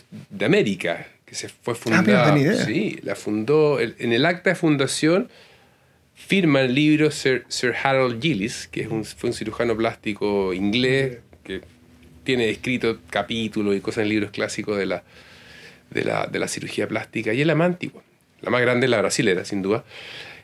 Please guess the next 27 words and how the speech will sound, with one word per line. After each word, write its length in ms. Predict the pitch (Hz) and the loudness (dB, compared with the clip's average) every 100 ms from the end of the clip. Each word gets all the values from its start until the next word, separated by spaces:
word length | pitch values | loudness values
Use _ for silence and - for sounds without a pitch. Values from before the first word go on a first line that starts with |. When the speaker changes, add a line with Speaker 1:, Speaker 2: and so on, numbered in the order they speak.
| - | -6
Speaker 1:
Entonces, 420 | 117 156 165 - - _ _ _ _ - | 0 2 2 0 -4 _ _ _ _ 0
nuestra 260 | 180 196 | 2 2
sociedad 460 | 208 202 208 196 214 | 2 2 4 4 4
es 60 | |
un 180 | 208 196 | 4 4
grupo 600 | 175 233 208 151 180 247 - _ _ _ _ _ _ _ _ _ _ - | 6 4 4 4 4 2 -4 _ _ _ _ _ _ _ _ _ _ -14
de 260 | 113 107 | -4 -2
cirujanos 500 | 101 107 104 156 160 | 0 -2 2 2 2
plásticos, 720 | 156 180 - - 117 143 165 - _ | 2 0 0 -4 -2 -2 -2 -10 _
¿no 60 | 127 | -10
es 60 | |
cierto?, 400 | - 135 - 214 - - - - - - - | -6 -8 -6 -8 -8 -18 -18 -18 -20 -20 -8
que 120 | 120 | 0
tienen 280 | 143 170 170 | 2 4 6
una 380 | 165 151 147 - _ _ _ _ _ _ - | 6 4 2 -4 _ _ _ _ _ _ -14
visión 920 | 127 120 123 - 180 190 202 208 220 - _ _ _ _ - | -4 0 0 2 4 6 4 4 -2 -12 _ _ _ _ -2
común, 540 | 139 165 117 147 165 - | 4 6 6 4 0 -4
que 100 | 139 | -4
es 100 | 143 | -2
básicamente, 600 | 156 165 156 156 160 - _ - _ _ - | -2 2 2 2 -2 -10 _ -20 _ _ -6
y 120 | 139 | 0
una 160 | 156 156 | 2 2
misión, 400 | 127 - 185 107 | 2 2 2 2
que 140 | 123 | 0
básicamente 480 | 143 151 156 156 156 | 0 0 0 0 -2
es 60 | 156 | -2
pertenecer 840 | 156 143 135 123 117 180 202 | -4 -2 0 0 2 2 2